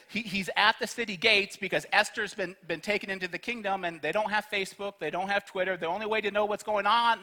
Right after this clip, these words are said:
what's happening in there is at the city gate. So Mordecai is at the city gate daily so he can hear what's going on in the kingdom.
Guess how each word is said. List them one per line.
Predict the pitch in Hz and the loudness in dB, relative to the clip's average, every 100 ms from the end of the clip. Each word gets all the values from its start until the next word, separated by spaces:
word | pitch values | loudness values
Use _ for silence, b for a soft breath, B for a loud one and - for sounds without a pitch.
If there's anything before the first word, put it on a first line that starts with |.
| 196 | -6
what's | 180 | -4
happening | 214 254 - 208 175 | 2 2 2 -6 -6
in | 170 | -4
there | 185 208 | -2 0
is | 214 | 0
at | 240 | -4
the | 226 | -4
city | 269 277 | -4 6
gate. | 349 - - _ B B B B B | 4 4 -8 _ B B B B B
So | - 220 - B | 4 4 4 B
Mordecai | 196 277 359 254 220 214 | 4 6 6 6 6 6
is | 196 - | 2 4
at | 233 - | 4 4
the | - | -4
city | 262 240 | -4 2
gate | 233 226 - - | 4 4 2 2
daily | 165 330 269 185 | 4 6 4 0
so | 202 233 | 0 0
he | 311 | -2
can | 330 | -4
hear | 247 226 | -4 -2
what's | 220 | -2
going | - 226 226 | -4 -2 0
on | 247 | -2
in | 247 | -2
the | 247 | -8
kingdom. | 277 339 110 | -6 -6 -8